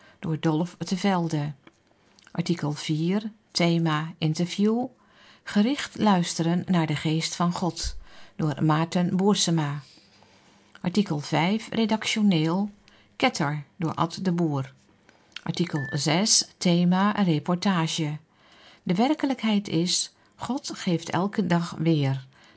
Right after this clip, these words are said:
door Helene Sietsma van Loo. Artikel zeven, nieuws. Artikel acht, stimulans. Artikel negen, column.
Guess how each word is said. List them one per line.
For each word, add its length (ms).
door 140
Helene 500
Sietsma 560
van 240
Loo. 320
Artikel 440
zeven, 680
nieuws. 600
Artikel 420
acht, 500
stimulans. 960
Artikel 400
negen, 600
column. 480